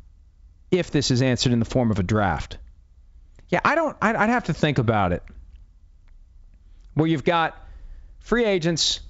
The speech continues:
see, usually the money is what draws them. The money will draw them to a team that, that seems like less of a fit. "Well, you know, it would have been better to go to the Patriots, but he's gonna make a lot more money with the Titans." Now, with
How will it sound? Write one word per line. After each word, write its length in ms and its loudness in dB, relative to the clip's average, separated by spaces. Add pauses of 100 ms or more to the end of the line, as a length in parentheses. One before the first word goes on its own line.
(520)
see, 160 0
usually 440 2
the 100 2
money 400 2
is 120 2
what 160 0
draws 440 2
them. 280 -6 (280)
The 80 2
money 240 2
will 140 2
draw 280 0
them 160 0
to 140 2
a 40 0
team 540 2 (440)
that, 360 -4 (220)
that 340 -2 (1300)
seems 400 0
like 240 0
less 340 0
of 100 2
a 60 2
fit. 400 -2 (600)
"Well, 180 2
you 100 2
know, 140 2
it 60 2
would 80 2
have 60 2
been 120 2
better 200 2
to 40 -2
go 120 2
to 40 0
the 80 -2
Patriots, 460 0
but 140 0
he's 100 2
gonna 100 2
make 140 2
a 40 4
lot 200 0
more 160 2
money 260 4
with 140 0
the 60 -2
Titans." 380 -2
Now, 140 2
with 140 -2